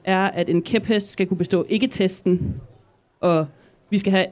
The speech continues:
vi skal ikke have så mange fordomme om hinanden, består ikke ikke-testen, for der er ikke nogen, der kan sige, "Jeg synes, vi skal have flere fordomme om hinanden."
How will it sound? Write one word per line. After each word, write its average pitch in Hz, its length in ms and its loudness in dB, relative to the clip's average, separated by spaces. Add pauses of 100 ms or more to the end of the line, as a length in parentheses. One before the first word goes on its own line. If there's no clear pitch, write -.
vi 202 80 2
skal 202 120 0
ikke 226 100 0
have 226 80 2
så 226 80 0
mange 214 220 2
fordomme 208 540 2
om 190 120 6
hinanden, 185 480 4
består 196 440 2
ikke 233 240 2
ikke-testen, 196 640 0
for 196 120 -2
der 190 80 2
er 185 60 4
ikke 214 160 2
nogen, 285 420 8
der 220 60 2
kan 247 120 6
sige, 240 500 6 (140)
"Jeg 269 100 2
synes, 269 160 4
vi 277 60 4
skal 269 140 0
have 269 120 4
flere 240 300 4
fordomme 160 380 2
om 170 80 6
hinanden." 135 420 2